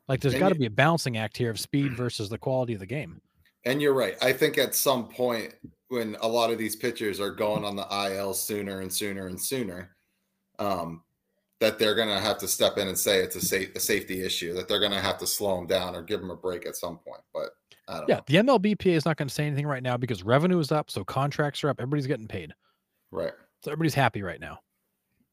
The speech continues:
Speaker 2: Yeah.
Speaker 1: But when that plateaus and guys are getting hurt, now the M L B P A is gonna be like, "All right, guys, like, we've gone too far."
Speaker 2: Yeah.
Speaker 1: But,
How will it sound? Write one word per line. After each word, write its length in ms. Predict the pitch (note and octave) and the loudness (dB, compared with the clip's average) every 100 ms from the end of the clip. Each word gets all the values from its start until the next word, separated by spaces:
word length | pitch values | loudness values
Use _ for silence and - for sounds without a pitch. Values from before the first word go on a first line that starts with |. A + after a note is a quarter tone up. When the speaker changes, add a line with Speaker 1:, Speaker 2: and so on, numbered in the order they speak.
| _ | _
Speaker 2:
Yeah. 80 | C3+ | 2
Speaker 1:
But 160 | C3+ C3 | 2 4
when 120 | C#3 | 0
that 240 | C#3 E3+ - | 0 -2 0
plateaus 800 | F3+ D3+ - C3+ F2+ F#2+ - - _ _ _ _ - | 4 4 4 2 2 -4 -8 -12 _ _ _ _ -6
and 140 | C#3 | -2
guys 260 | C3+ C#3 C#3 | 2 2 2
are 40 | |
getting 200 | C#3 C3 | 2 0
hurt, 340 | G#2 B2+ F#2 - _ | 2 2 2 -6 _
now 160 | C#3 C3+ | 2 4
the 120 | D3+ | 4
M 100 | D3+ | 2
L 80 | C3 | 2
B 160 | C#3 | 0
P 140 | B2 C3+ | 0 0
A 40 | |
is 100 | B2 | 0
gonna 100 | C3 | 0
be 80 | A2+ | -2
like, 100 | G#2+ | 2
"All 100 | B2 | 2
right, 160 | A2 F#2+ | 2 -2
guys, 260 | F#2+ F#2 | -4 -4
like, 140 | G2 F#2 | -4 -2
we've 120 | G#2+ | 0
gone 200 | A#2 G#2 | 0 0
too 140 | A2 | -2
far." 280 | - E2+ D2 _ _ _ _ | -4 -6 -10 _ _ _ _
Speaker 2:
Yeah. 140 | - F2+ - | -6 -4 0
Speaker 1:
But, 140 | D#3+ | -2